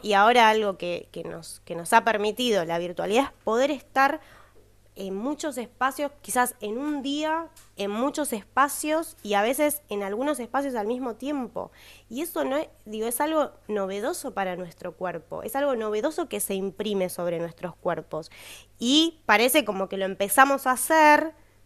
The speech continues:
¿no? Medio automático, como, bueno, eh, algo adaptativo, ¿no? A la circunstancia, que está bien, digamos,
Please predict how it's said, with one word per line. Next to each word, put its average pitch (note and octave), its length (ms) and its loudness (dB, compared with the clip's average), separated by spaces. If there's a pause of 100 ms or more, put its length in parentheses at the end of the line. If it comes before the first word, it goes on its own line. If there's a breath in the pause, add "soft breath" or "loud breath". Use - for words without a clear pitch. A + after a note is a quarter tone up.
(160)
¿no? A#3+ 200 4
Medio A#3+ 260 4
automático, A3+ 640 0
como, F3 240 -4
bueno, A3+ 380 4 (140)
eh, E3+ 320 -6
algo F#3+ 360 0
adaptativo, F#3+ 920 2
¿no? G3 80 2
A A3 60 6
la A3 100 8
circunstancia, G3+ 720 4
que - 80 -10
está F3 220 -8
bien, B3 420 2
digamos, G#3+ 520 2